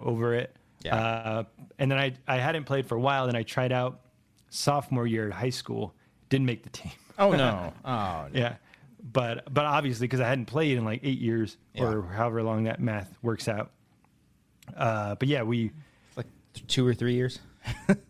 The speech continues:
Speaker 1: No, okay. I must, I quit, like, well before. T-, I quit
Speaker 2: Okay.
Speaker 1: before middle school.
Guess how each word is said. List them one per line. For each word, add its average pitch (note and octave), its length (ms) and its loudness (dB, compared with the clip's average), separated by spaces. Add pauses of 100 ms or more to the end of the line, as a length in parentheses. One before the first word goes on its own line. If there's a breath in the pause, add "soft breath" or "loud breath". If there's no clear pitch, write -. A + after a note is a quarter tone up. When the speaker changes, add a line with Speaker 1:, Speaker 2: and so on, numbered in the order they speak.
(140)
Speaker 1:
No, C#3 200 2
okay. C#3 200 2
I C3+ 60 4
must, C#3+ 320 0
I D3 140 2
quit, C3+ 420 -4
like, A#2+ 180 0
well A#2 220 0
before. A2 240 -4
T-, - 100 -8
I D3+ 120 2
quit - 200 2
Speaker 2:
Okay. C#3+ 120 0
Speaker 1:
before C#3 180 2
middle A#2+ 220 -2
school. A2+ 420 -10